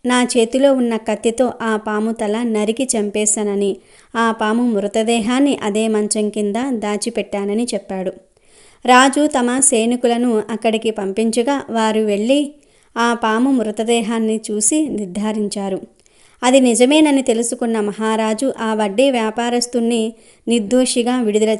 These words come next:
చేశాడు. తర్వాత రాజకుమారుడిని, "నీవు నా కూతురు ముక్కు ఎందుకు కోశావు?"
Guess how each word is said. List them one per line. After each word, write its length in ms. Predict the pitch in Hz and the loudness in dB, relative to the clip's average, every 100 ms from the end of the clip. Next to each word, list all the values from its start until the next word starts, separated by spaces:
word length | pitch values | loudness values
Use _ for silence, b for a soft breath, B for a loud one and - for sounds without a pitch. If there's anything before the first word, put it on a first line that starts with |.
| 202 | -2
చేశాడు. 420 | 185 196 180 - - - - - | -2 -4 -6 -10 -12 -12 -6 4
తర్వాత 460 | 247 240 240 226 254 285 - | 6 6 4 2 0 0 2
రాజకుమారుడిని, 1080 | 226 226 277 277 269 262 269 269 285 240 262 - | 4 4 2 0 2 2 4 4 4 0 -4 -6
"నీవు 380 | 240 277 277 269 | 2 6 6 6
నా 200 | 302 254 | 4 2
కూతురు 460 | 240 269 285 320 320 | -2 0 0 2 4
ముక్కు 320 | 262 240 294 | 2 0 0
ఎందుకు 440 | 269 240 240 294 | 0 2 0 0
కోశావు?" 600 | 294 240 247 247 226 240 | 0 2 2 0 2 2